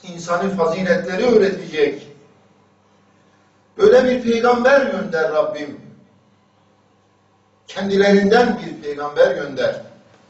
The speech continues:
diye yakarmıştı. Şimdi yeniden bakalım.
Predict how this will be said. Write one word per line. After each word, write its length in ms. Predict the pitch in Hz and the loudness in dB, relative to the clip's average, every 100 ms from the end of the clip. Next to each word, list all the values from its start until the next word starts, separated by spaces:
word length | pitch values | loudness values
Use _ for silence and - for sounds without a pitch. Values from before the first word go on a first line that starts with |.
| _ _ _ _ _ _ _ _ _ _ _ _ _ | _ _ _ _ _ _ _ _ _ _ _ _ _
diye 140 | 139 | -8
yakarmıştı. 800 | 139 131 - 139 131 127 - 110 - - _ _ _ _ _ _ _ _ _ _ _ _ _ _ _ _ _ _ _ _ _ _ _ _ _ _ _ _ _ _ _ _ _ _ _ _ _ _ _ _ _ _ _ _ _ _ _ _ _ | -6 -4 -4 -8 -8 -12 -16 -20 -20 -20 _ _ _ _ _ _ _ _ _ _ _ _ _ _ _ _ _ _ _ _ _ _ _ _ _ _ _ _ _ _ _ _ _ _ _ _ _ _ _ _ _ _ _ _ _ _ _ _ _
Şimdi 280 | - 165 180 | -20 -16 -10
yeniden 320 | 190 143 240 | -8 -8 -8
bakalım. 400 | 240 - 120 - | -12 -16 -18 -18